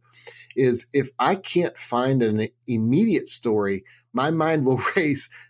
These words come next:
to the latest story that made me upset. So either I look backward and I say, "Man, Diane, you and I got in an argument three weeks ago and you never did give me a final answer on that."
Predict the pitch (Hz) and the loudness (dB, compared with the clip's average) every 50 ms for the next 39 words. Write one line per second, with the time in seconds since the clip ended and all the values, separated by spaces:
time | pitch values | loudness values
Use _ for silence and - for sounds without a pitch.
0 | _ - - 135 123 120 117 117 117 127 143 165 190 196 175 147 - - - - | _ -4 -2 0 0 2 0 2 2 2 2 2 2 2 2 0 0 -2 -4 0
1 | - 113 104 101 95 98 104 104 - - - 113 117 113 110 107 107 107 104 98 | 0 2 2 2 0 0 0 -2 -2 -4 -4 -2 -2 -2 -2 -2 -2 -4 -4 -4
2 | - - - 180 160 - - - - 120 117 110 - - - - - - 165 165 | -6 -4 -2 -2 -2 -2 -4 -4 -2 -2 -2 -2 -6 -12 -20 -16 -8 -2 -2 0
3 | 147 151 139 123 127 127 135 127 - - - 127 147 190 202 - - 101 95 95 | 2 2 2 2 2 2 0 -2 -4 -4 -2 0 0 0 0 0 -2 0 0 0
4 | 92 104 104 107 - - 110 107 110 139 170 165 135 - - - - _ - - | 0 -2 -4 -4 -2 -2 -2 -2 0 0 0 0 0 -2 -6 -10 -20 _ -4 -2
5 | 165 196 196 196 196 190 156 127 147 208 240 240 226 202 170 - 190 208 196 151 | 0 2 2 2 2 0 -2 0 0 2 2 2 2 0 0 2 0 0 2 0
6 | 131 131 87 151 190 185 175 180 175 170 165 - - 190 214 214 190 196 185 190 | -2 0 0 0 0 2 2 0 0 0 -2 -2 0 0 2 2 2 2 0 -2
7 | - - - 170 170 170 156 131 131 170 202 190 202 214 214 202 202 190 170 247 | -6 -4 0 0 2 2 2 2 2 2 2 2 2 2 2 2 2 2 2 0
8 | 254 180 131 135 131 117 120 113 107 101 - - 135 123 117 110 110 113 117 113 | 0 0 0 -2 -2 0 0 0 -2 -2 -2 -2 -2 0 0 0 0 0 0 -2
9 | 104 - - 110 101 98 95 95 95 95 90 82 - | -4 -4 -4 -4 -4 -4 -4 -6 -6 -6 -8 -8 -10